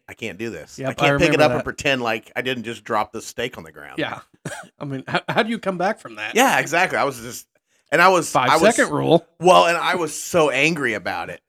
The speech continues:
Speaker 1: that I, you would have known from one scene to the next, just by the look on my face,
Speaker 2: Right.
Speaker 1: that something happened
Speaker 2: <laughs>
Speaker 1: 'cause I was so mad that I dropped that steak.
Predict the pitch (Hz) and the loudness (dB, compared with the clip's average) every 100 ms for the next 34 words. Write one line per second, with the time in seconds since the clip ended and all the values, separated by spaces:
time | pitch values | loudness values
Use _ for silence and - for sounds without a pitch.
0 | - 127 110 127 120 127 127 156 165 165 | -4 -2 0 0 -2 -10 -8 -6 -2 0
1 | 151 135 139 135 127 123 107 120 135 131 | 0 0 0 0 -4 -8 -6 -4 -4 -6
2 | 139 135 131 117 101 92 - - _ _ | -8 -8 -8 -6 -6 -8 -14 -20 _ _
3 | _ _ _ _ - 143 - 123 113 101 | _ _ _ _ -12 -10 -6 -6 -4 -6
4 | 113 131 135 123 110 127 104 85 - - | -8 -8 -8 -10 -10 -8 -10 -10 -16 -16
5 | - 123 113 151 123 - - 165 170 170 | -8 -8 -4 -4 -4 -4 2 2 2 -4
6 | 160 147 139 113 - - - - 960 - | -4 -4 -2 -2 -2 -6 -6 -6 -14 -10
7 | 1077 - 1077 - - - - - 160 127 | -8 -8 -8 -10 -12 -16 -16 -4 0 0
8 | 113 98 _ _ _ _ 117 147 139 113 | -2 -6 _ _ _ _ 2 2 2 -2
9 | - - - 160 151 160 156 127 110 90 | -6 -6 -2 2 6 6 4 0 -2 -6
10 | 92 _ _ _ 123 120 127 113 120 - | -14 _ _ _ -6 -2 -2 -2 -4 -8
11 | - 90 - | -14 -18 -20